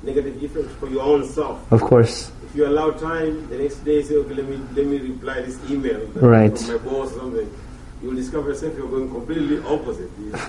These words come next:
Speaker 2: Sahih, that's very, very true. Just so you leave yourself a buffer zone. And in my life, I think that's one of being, that's been, like, one of the greatest things that I've learned, is that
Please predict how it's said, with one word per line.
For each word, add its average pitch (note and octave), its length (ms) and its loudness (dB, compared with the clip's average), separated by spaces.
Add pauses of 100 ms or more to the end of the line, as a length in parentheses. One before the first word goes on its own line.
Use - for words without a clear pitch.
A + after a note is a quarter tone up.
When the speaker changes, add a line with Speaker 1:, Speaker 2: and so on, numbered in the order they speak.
(280)
Speaker 2:
Sahih, C#3 420 10
that's B2+ 220 8
very, C#3 260 10
very B2+ 240 10
true. A#2+ 400 4
Just B2 220 8
so C#3+ 60 10
you C#3 260 10
leave E3+ 140 10
yourself D#3 360 8
a C3 60 8
buffer C3 340 6
zone. A#2 300 6 (400)
And C#3 220 8
in D#3 120 10
my D#3+ 140 10
life, D3+ 260 8
I C#3+ 120 4
think D3 160 6
that's C#3+ 180 6
one D3 140 8
of C#3 120 6
being, D3 400 8
that's C3 280 6
been, C#3 240 6
like, B2+ 120 6
one C#3 120 6
of C3+ 80 6
the B2+ 80 8
greatest C#3 480 6
things C3+ 440 6 (300)
that C3 160 8
I've B2 160 8
learned, B2 400 6 (400)
is A#2+ 140 10
that B2+ 220 8